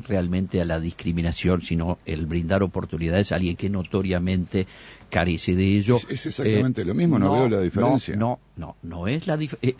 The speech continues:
Speaker 1: la diferencia es la determinación del factor, que es lo que tú haces referencia, que la ley está mal resuelto.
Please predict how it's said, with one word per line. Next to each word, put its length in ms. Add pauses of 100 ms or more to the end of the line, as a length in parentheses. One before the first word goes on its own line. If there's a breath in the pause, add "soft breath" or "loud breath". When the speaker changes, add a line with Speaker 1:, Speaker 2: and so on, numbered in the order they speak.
(140)
Speaker 1:
la 160
diferencia 640
es 200 (220 loud breath)
la 160
determinación 1200
del 180
factor, 580
que 180
es 80
lo 120
que 140
tú 300
haces 240
referencia, 500
que 100
la 100
ley 220
está 220
mal 200
resuelto. 460